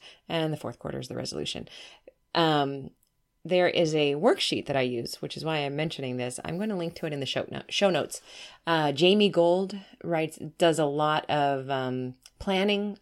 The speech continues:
stuff for writers. She's got a lot of forms and Excel spreadsheets and fun stuff like that, if that's the way your brain works, which mine does sometimes. And she has on there a free link to, uh, the story, uh, Larry Brooks'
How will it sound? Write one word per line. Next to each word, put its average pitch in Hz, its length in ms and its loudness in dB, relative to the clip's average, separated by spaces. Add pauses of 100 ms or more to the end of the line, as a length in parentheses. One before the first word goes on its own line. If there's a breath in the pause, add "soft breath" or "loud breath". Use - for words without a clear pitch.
stuff 196 400 -2 (120)
for 185 120 -4
writers. 185 280 -2
She's - 80 -8
got 165 160 -4
a - 20 -6
lot 143 140 -2
of 135 120 -8 (460 loud breath)
forms 262 500 4
and 185 140 2
Excel 185 240 2
spreadsheets 233 720 -4
and 160 360 -4
fun 214 200 -6
stuff - 180 -10
like 160 140 -10
that, 175 180 -2
if 170 80 -8
that's 160 160 -6
the 160 80 -8
way 151 80 -4
your 139 120 -6
brain 156 220 -6
works, 254 320 -6
which - 200 -10
mine 139 200 -6
does 143 220 -4
sometimes. 190 460 -8 (440 loud breath)
And 156 640 0
she 214 580 -2
has 190 400 -2
on 160 300 -4
there 156 300 -2
a 143 120 -4
free 190 600 0
link 165 440 -4
to, 151 480 -2 (420 loud breath)
uh, 151 140 -2
the 147 100 -4
story, 151 420 0
uh, 143 460 2
Larry 156 240 4
Brooks' 143 400 -2